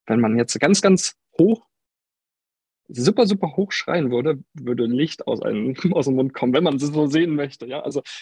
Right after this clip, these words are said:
je, gut, man bräuchte vielleicht noch ein gewisses Energie-, äh, <laughs> Potenzial dahinter, aber, ähm, man, man kann sich das so vorstellen, je höher die Schwingung, irgendwann entsteht Licht und irgendwann entsteht in-, äh, ähm, beziehungsweise erst kommt Wärme,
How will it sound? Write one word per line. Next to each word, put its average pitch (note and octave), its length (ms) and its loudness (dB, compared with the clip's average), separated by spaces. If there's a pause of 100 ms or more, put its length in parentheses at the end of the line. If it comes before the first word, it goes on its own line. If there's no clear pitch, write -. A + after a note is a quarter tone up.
je, D3 140 2 (340)
gut, D3 140 2
man C#3 120 2
bräuchte C3 260 0
vielleicht C3+ 180 -4
noch C#3 80 -2
ein C3+ 80 -2
gewisses C3+ 280 -4
Energie-, C3+ 480 -2
äh, D3 140 0 (300)
<laughs> - 340 -20
Potenzial - 540 -2
dahinter, G3 480 -2
aber, E3 200 -2 (440)
ähm, C#3 240 -2 (220)
man, C3+ 240 2
man C#3 120 0
kann D#3+ 180 0
sich D#3+ 120 -2
das D#3 140 -2
so D#3 80 0
vorstellen, D3+ 440 -2
je D3+ 80 2
höher F3 180 0
die F#3 100 -4
Schwingung, F#3+ 340 -2
irgendwann E3 320 0
entsteht C3+ 360 -6
Licht - 280 -4
und - 240 -8
irgendwann C#3 380 -4
entsteht C3 480 -6
in-, D3 300 -4
äh, A#2+ 680 -4 (560)
ähm, B2 440 -4 (640)
beziehungsweise A#2+ 340 2
erst C3+ 160 2
kommt B2+ 160 0
Wärme, D3+ 340 2